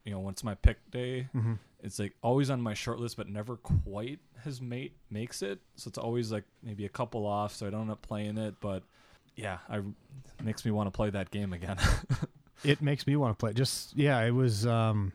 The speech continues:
Speaker 2: it was a lot of fun. I'm, I'm really glad I forced my way into playing that. <laughs>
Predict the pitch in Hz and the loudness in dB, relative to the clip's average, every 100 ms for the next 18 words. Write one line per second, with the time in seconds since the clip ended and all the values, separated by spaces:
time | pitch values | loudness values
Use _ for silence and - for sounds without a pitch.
0 | - 135 120 120 120 113 127 123 101 92 | 0 2 4 4 4 2 2 2 4 2
1 | 95 98 110 107 107 107 107 101 - 113 | -2 0 2 4 4 4 4 4 2 0
2 | 110 110 104 107 104 - 113 101 95 117 | 0 2 2 4 2 0 -2 -2 -2 -4
3 | - 143 - 165 151 208 147 - - 151 | -2 -2 0 2 6 6 6 -2 -2 0